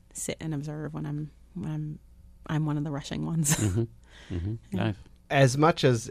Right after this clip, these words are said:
Speaker 3: anything I can think of, travel, especially a-, airport travel, exposes the illusion of control that
Speaker 2: Yes,
Speaker 3: we
Speaker 2: I was
Speaker 3: have
Speaker 2: just thinking about
Speaker 3: over
Speaker 2: that.
Speaker 3: our own lives.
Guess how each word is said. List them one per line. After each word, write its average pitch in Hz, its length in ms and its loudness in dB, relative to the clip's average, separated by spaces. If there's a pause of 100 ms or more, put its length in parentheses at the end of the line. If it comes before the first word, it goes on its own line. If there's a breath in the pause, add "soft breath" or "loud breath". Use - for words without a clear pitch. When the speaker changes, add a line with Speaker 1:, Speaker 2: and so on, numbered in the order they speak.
Speaker 3:
anything 120 420 4
I 104 80 2
can 101 220 -2
think 120 260 0
of, 92 240 -2 (400)
travel, 113 540 4
especially 101 580 0 (100)
a-, 95 140 -4 (160)
airport 101 400 -2
travel, 90 420 -4 (460 soft breath)
exposes 123 880 6
the 113 160 6
illusion 113 500 8
of 95 140 0
control 95 720 4
that 101 80 -8
Speaker 2:
Yes, 127 340 6
Speaker 3:
we 110 60 6
Speaker 2:
I 120 40 8
was 120 100 8
Speaker 3:
have 110 180 10
Speaker 2:
just 90 140 10
thinking 127 200 8
about 98 140 8
Speaker 3:
over 113 140 8
Speaker 2:
that. 110 100 10
Speaker 3:
our 101 160 8
own 101 160 8
lives. 87 600 0